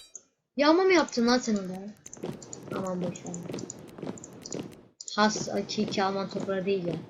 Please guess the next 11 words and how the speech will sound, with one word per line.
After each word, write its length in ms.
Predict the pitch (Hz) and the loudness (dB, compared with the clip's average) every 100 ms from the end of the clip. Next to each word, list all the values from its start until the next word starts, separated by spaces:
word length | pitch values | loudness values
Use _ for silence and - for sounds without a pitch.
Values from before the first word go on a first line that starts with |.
| - _ _ _ _ _ _ _ _ _ _ _ _ - _ _ _ 214 214 | -18 _ _ _ _ _ _ _ _ _ _ _ _ -20 _ _ _ -2 -2
Iki 180 | - 233 | -2 -2
iki 180 | 214 202 | 0 0
Alman 320 | 196 196 190 | 0 -2 -4
toprağı 360 | 202 - 196 190 | -6 -2 -2 0
olsaydı 300 | 202 202 202 | 0 -2 -4
içinden 380 | - 202 185 | -4 -4 -2
geçerdim 400 | 175 - 175 175 | -2 -4 -8 -6
ben 160 | 170 170 | -6 -4
böyle. 320 | 165 165 170 170 - _ _ _ _ _ _ _ _ _ 330 | -4 -4 -8 -12 -16 _ _ _ _ _ _ _ _ _ 2
Ne 100 | 370 | 6
oldu? 480 | 370 339 302 254 | 8 8 8 6